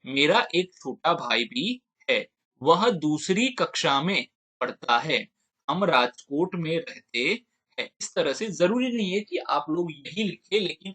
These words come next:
आप इस तरह से कुछ भी अपने बारे में लिख सकते हैं, अपने परिवार के बारे में लिख सकते हैं। सब्जी मंडी, अब हम सब्जी मंडी के बारे में कुछ लिखते हैं, चलिए देखते हैं। "सब्जी मंडी में सब्जियां बिकती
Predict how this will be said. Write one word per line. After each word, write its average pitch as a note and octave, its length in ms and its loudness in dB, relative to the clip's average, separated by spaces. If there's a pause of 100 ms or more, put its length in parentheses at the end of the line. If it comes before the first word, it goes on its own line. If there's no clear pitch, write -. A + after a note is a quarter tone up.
आप D3 280 -2
इस - 160 -12
तरह C3 220 -4
से A#3+ 160 -2
कुछ E3+ 240 -12
भी F#3+ 200 -4
अपने E3+ 500 -6
बारे C#3 260 0
में C#3+ 120 -6
लिख G#3 240 -8
सकते - 360 -12
हैं, G#3 80 -4
अपने G#3+ 340 -6
परिवार A#2+ 460 -2
के F#3 140 -6
बारे B2 260 -2
में D3 120 -8
लिख B2 180 -10
सकते F#3+ 520 -6 (360)
हैं। - 160 -12 (1300)
सब्जी D#3+ 260 0
मंडी, A2+ 420 -4 (400)
अब B3+ 80 2
हम G3+ 160 0
सब्जी D3 320 -4
मंडी C3 240 -4
के C3 120 -4
बारे B2 240 -2
में B2 120 -8
कुछ C3 200 -12
लिखते B2 400 -4
हैं, B3 160 -8 (500)
चलिए D3 360 0
देखते A#2 320 -4
हैं। A2+ 140 -14 (500)
"सब्जी D3+ 600 0
मंडी C#3 320 -2
में E3 260 -4 (180)
सब्जियां C#3+ 640 0
बिकती D#3+ 680 -8